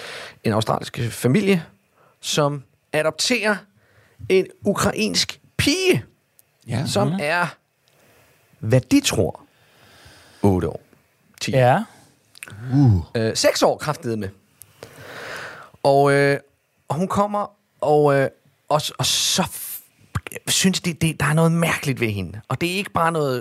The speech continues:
Speaker 1: øh, ved krigstraume, fordi det er altså før, at, at, at der var, øh, krig og ballade i Ukraine. Vi er tilbage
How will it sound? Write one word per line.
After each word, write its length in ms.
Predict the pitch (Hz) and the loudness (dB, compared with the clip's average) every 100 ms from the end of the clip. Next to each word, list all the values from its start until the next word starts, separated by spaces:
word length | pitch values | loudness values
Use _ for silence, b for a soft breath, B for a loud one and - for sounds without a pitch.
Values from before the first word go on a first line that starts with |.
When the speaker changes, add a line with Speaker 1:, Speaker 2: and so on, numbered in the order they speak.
| 120 | -2
Speaker 1:
øh, 180 | 110 104 | -2 -2
ved 60 | |
krigstraume, 500 | - 180 - 156 135 | 0 0 0 0 0
fordi 220 | 139 131 127 | 0 -2 -2
det 120 | 135 | -2
er 40 | |
altså 160 | 123 135 | -2 -4
før, 260 | - 170 - _ | 0 0 -2 _
at, 200 | 135 127 | -4 -2
at, 240 | - 120 - | -2 -2 -2
at 160 | 117 | 0
der 120 | 127 | 0
var, 280 | 113 113 107 | 0 -2 -2
øh, 380 | 101 92 85 98 | -2 -2 -4 -4
krig 220 | - 151 | -2 -2
og 60 | 120 | 0
ballade 340 | 110 107 127 - | 2 2 2 0
i 180 | 110 117 | -2 -2
Ukraine. 400 | 104 95 98 107 | -2 -2 0 -2
Vi 40 | |
er 20 | |
tilbage 260 | 107 120 | 0 0